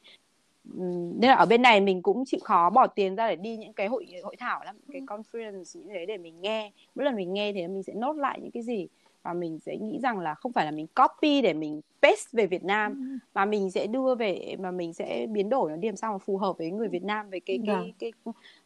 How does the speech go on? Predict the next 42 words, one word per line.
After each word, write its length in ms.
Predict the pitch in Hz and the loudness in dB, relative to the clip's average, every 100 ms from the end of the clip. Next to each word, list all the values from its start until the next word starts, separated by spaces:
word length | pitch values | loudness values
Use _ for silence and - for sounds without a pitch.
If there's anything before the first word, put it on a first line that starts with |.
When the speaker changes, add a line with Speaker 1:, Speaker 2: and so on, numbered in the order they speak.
| - | -12
Speaker 1:
cái, 80 | - | -8
cái 100 | 214 | 2
quan 180 | 262 262 | 4 6
điểm 180 | 240 160 | 4 2
của 60 | |
người 140 | 151 160 | -2 -4
Việt 100 | 170 | -2
Nam 240 | 208 208 | -2 -2
để 80 | 165 | -4
mình 180 | 156 156 | -6 -6
truyền 240 | - 180 | 0 0
đạt 160 | 170 165 | 0 0
lại. 340 | 175 - - | 0 0 -4
Đấy, 200 | 160 156 185 | -6 -6 -6
thì 220 | 220 170 156 _ 165 156 | -8 -8 -12 _ -16 -10
đấy 140 | 165 160 | -8 -8
cũng 140 | - | -6
là 120 | - 220 | -2 -2
một 160 | 170 - | -4 -8
cái 260 | 160 156 | -8 -6
mà 220 | 170 190 175 | -6 -8 -8
cái, 160 | - 160 | -8 -8
một 160 | 180 180 | -6 -6
trong 160 | 202 | -6
những 80 | 196 | -8
cái 120 | 190 190 | -8 -6
project 240 | 208 214 277 | -4 -4 -4
mà 80 | - | -6
mình 100 | 165 | -10
sẽ 140 | 165 - | -8 0
làm 200 | 214 180 | 2 2
nhiều 240 | 185 185 | 6 6
hơn, 300 | 190 220 214 | 6 0 2
nhiều 180 | 196 185 | 2 2
hơn 260 | 214 208 202 | -2 -4 -4
nữa, 240 | 190 226 - _ _ - | -4 -6 -12 _ _ 2
nhiều 160 | 190 | 6
lần 220 | 190 185 180 | 8 6 4
nữa. 200 | 185 247 320 - | 4 4 0 -2
<laughs> 680 | 240 - 302 220 226 240 - _ - - - - _ | -4 -4 -14 -10 -8 -10 -14 _ -18 -14 -18 -18 _
Speaker 2:
Vâng. 280 | 226 214 208 - - _ - | 0 0 -2 -8 -20 _ -4
Ờ, 920 | - 220 214 208 202 202 202 208 202 | 0 2 4 2 2 0 2 2 0